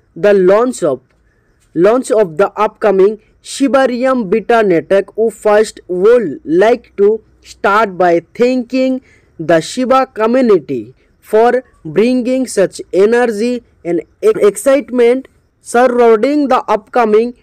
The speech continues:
pass introduction।" तो गाइस यहाँ पर ये जो अपडेट यहाँ पर जो देखने के लिए मिल रहा है, ये जो शिबारियम को लेकर जो अपडेट निकल के आ रहा है, जो कि शिबारियम जो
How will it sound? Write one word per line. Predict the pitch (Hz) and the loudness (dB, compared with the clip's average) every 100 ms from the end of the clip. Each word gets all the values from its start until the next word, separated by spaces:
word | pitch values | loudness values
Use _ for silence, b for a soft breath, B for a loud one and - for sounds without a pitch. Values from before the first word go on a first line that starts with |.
| _ - | _ -2
pass | 220 240 - - _ - | 0 0 -4 -14 _ -8
introduction।" | 262 269 285 208 151 - 123 | -4 2 2 2 -2 -4 -8
तो | 107 170 | -4 -2
गाइस | 185 185 | 0 0
यहाँ | 180 247 | -2 0
पर | 254 247 | 0 0
ये | 220 240 | -2 -4
जो | 233 | -2
अपडेट | 175 160 233 240 - | -4 0 0 0 -14
यहाँ | 165 196 | -8 -4
पर | 208 233 | 0 0
जो | 220 | 0
देखने | 175 190 214 226 | 0 0 0 -4
के | 226 | 0
लिए | 220 | 4
मिल | 202 175 | 4 4
रहा | 185 | 2
है, | 226 226 b b - | 0 -2 b b -2
ये | 190 | -2
जो | 202 240 | 0 -4
शिबारियम | - 220 202 196 214 240 240 - _ _ _ _ _ _ | -4 0 2 2 2 0 -2 -12 _ _ _ _ _ _
को | 277 262 | -2 0
लेकर | 254 262 262 | 2 2 2
जो | 254 | 2
अपडेट | 185 196 214 | 0 -2 -2
निकल | 226 220 226 | -2 0 0
के | 214 | 2
आ | 220 | 2
रहा | 233 | 2
है, | 214 | 0
जो | 208 | -2
कि | 233 | -4
शिबारियम | - 196 208 208 226 247 247 | -2 0 2 2 0 -2 -4
जो | 214 | 0